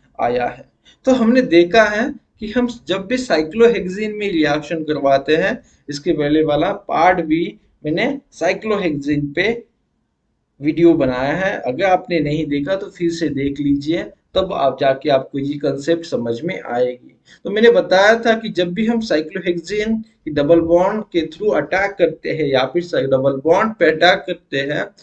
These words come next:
तो एक्सियल पोजीशन से ही आपको always अटैक करना है। मतलब जो भी डबल बॉन्ड पे ग्रुप आएगा वो always एक्सियल पोजीशन पे ही रहेगा। ओके, मतलब यहाँ पे भी जो है,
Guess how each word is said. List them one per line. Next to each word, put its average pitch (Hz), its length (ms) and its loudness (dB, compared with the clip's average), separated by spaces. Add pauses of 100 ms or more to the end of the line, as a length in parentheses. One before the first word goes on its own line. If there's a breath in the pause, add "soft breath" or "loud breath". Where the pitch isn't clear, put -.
(280 soft breath)
तो 143 340 0 (200)
एक्सियल 196 640 -2
पोजीशन 151 760 0
से 139 240 -8
ही 139 200 -8
आपको 160 400 -6 (400 loud breath)
always 143 400 2
अटैक 123 400 -2
करना 117 360 -6 (100)
है। 110 140 -12 (280 soft breath)
मतलब 185 340 -4
जो 165 180 4
भी 226 100 0
डबल 185 300 2
बॉन्ड 185 420 2
पे 202 220 6
ग्रुप 180 360 -2
आएगा 151 560 2
वो 143 320 -2
always 151 460 0 (300 soft breath)
एक्सियल 165 720 -2
पोजीशन 135 680 -6 (120)
पे 127 120 -6 (120)
ही 139 220 -4 (440)
रहेगा। 117 640 -2 (560)
ओके, 208 180 2 (360 loud breath)
मतलब 269 400 0
यहाँ 160 320 0
पे 240 180 -2
भी 233 160 -2
जो 190 200 -2
है, 180 240 0